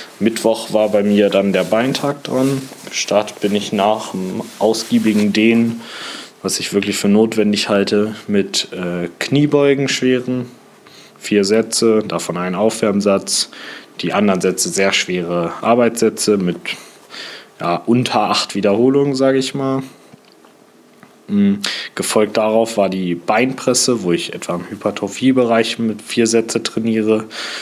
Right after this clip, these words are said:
Dann kommen die Beincurls, vordere und hintere für im Supersatz. Und danach folgt noch Waden, drei Sätze, ja, zehn bis fünfzehn Wiederholungen.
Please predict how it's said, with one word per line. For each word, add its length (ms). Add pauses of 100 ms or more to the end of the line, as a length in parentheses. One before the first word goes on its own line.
(360)
Dann 180
kommen 200
die 100
Beincurls, 1080
vordere 440
und 140
hintere 640 (440)
für 540 (280)
im 180
Supersatz. 800 (1120)
Und 540
danach 320
folgt 340
noch 240
Waden, 540 (220)
drei 280
Sätze, 680 (1040)
ja, 240 (140)
zehn 320
bis 260
fünfzehn 600
Wiederholungen. 580